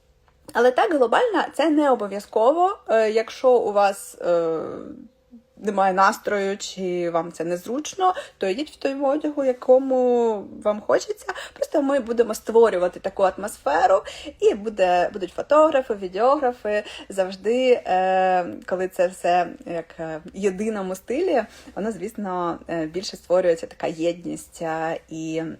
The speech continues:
м, енергія така цілісності. Ось,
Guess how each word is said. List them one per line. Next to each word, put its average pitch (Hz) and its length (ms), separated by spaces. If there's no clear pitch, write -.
м, 156 440
енергія 165 420
така 160 280
цілісності. 170 640
Ось, 180 440